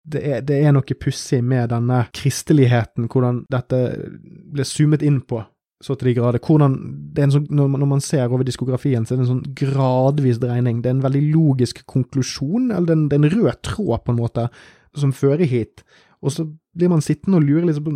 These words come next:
på, du, du skjøt rakettet ut av skrittet ditt på åttitallet.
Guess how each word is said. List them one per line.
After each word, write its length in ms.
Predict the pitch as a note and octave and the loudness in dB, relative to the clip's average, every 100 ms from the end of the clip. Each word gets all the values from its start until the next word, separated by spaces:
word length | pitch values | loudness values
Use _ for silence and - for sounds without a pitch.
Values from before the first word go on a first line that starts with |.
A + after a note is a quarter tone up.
| - E3 | -6 -4
på, 140 | D#3+ - _ _ _ | -4 -6 _ _ _
du, 200 | E3+ D#3+ E3 | -2 0 2
du 140 | E3+ | 0
skjøt 640 | - - A#3 A3 - - - | 0 0 4 4 2 -8 -6
rakettet 760 | D#3 - A#3 - _ - A#2+ B2 | -4 -2 -4 -4 _ -4 -2 2
ut 160 | D#3 D#3 | 2 0
av 80 | |
skrittet 540 | - - G3+ - C3 A#2 | -2 -2 -2 -2 -2 -2
ditt 400 | A2+ _ _ - | -2 _ _ -4
på 100 | D#3 | -2
åttitallet. 560 | - C3 A#2 G#2+ G#2+ | 0 0 0 0 -4